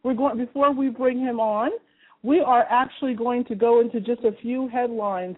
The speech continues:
today. And those headlines are, one, we're talking about actually the ink in school papers no longer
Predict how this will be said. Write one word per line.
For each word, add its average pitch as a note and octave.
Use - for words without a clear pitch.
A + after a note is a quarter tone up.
today. F#3
And C4+
those A3+
headlines A3
are, F#3+
one, D4
we're C4
talking C#4
about F#3+
actually G#3+
the F#3+
ink C#4+
in F3+
school A#3
papers F#3+
no F#3+
longer F#3+